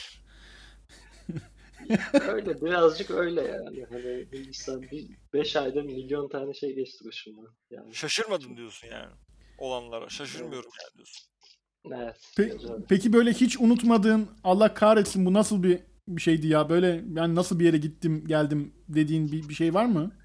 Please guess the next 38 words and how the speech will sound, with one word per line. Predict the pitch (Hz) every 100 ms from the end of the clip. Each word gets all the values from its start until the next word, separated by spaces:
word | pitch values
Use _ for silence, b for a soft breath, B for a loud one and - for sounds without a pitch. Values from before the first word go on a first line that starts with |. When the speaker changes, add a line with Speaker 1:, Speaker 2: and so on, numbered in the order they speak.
| _
Speaker 1:
Başka | 151 139 -
Hindistan'da | 135 135 - 135 127
söyleyeceğin? | 131 127 131 190 -
Speaker 2:
Ya | 160 147 -
hiç | 165 -
unutmadım. | 196 208 220 220 226 -
Ya | 214 220
ben | 214 226
aslında | 226 - 240
o | 185
zamanlar | 202 214 220 214
ki | -
bunları | 180 190 196 190
biraz | 170 175 180
da | 180
keyif | - 165 160
alarak | 156 160 160 -
da |
yaşadım. | 123 - 107 104 104
Yani | 104 107
böyle, | 113 113 -
"Üf, | 123 -
Allah | 135 131 131
kahretsin." | 139 135 131 131
falan | 127 123 123
demedim. | 120 104
Çok | 101 113 -
keyifli | 123 117 139
zaman. | 123 120 117 139
Bir | 143 175
de | 151
beş | 151 -
ay | 123
kaldım. | - 113 - - -
Üç | - -
yıl | 127
kalmadım. | 147 135 120 123 180 _ _ _ _ _ - _ _ _ _ -
Ya | 147